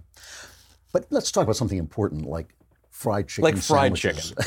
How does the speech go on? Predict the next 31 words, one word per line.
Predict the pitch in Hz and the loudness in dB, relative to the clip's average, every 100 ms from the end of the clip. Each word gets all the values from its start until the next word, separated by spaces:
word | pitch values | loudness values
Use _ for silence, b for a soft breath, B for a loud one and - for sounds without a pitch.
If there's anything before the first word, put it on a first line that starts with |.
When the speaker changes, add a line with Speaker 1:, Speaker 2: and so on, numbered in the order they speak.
| - | 4
Speaker 2:
chicken. | 294 143 | 4 6
You're | 160 196 | 6 8
right. | 170 87 | 6 2
Speaker 1:
<laughs> | - | -2
But, | - - | 0 2
you | 180 131 | 2 2
know, | 156 - | 2 0
I | |
keep | 143 208 | -2 -2
seeing | 147 170 143 101 | -2 2 4 2
this. | 87 - - | -2 -6 -12
It's | 85 - _ | -14 -14 _
Popeye | - 131 139 117 92 | -4 0 2 0 0
versus | 107 - 107 95 - - | -4 -4 -6 -6 -10 -8
Chick-fil-A. | 123 - 107 95 73 | -6 -4 -2 -2 -2
Speaker 2:
Yes. | 98 - - _ _ _ _ _ _ _ | -4 -4 -10 _ _ _ _ _ _ _
Speaker 1:
I | 107 | -4
know | 101 | 0
nothing | 101 110 117 104 87 | 2 2 0 -2 -4
about | 76 - | -6 -10
this. | 95 - | -12 -10
What | 85 107 123 101 | -4 -2 -2 -4
is | 82 | -6
going | 92 82 | -4 -4
on? | 85 | -4
Speaker 2:
This | 240 254 | -2 0
is, | 170 156 | 0 2
you're | 180 | 0
probably, | 185 226 156 131 110 - 131 | 2 2 4 2 0 -2 -2
you're | 135 175 | 2 4
either | 160 135 113 | 4 2 -4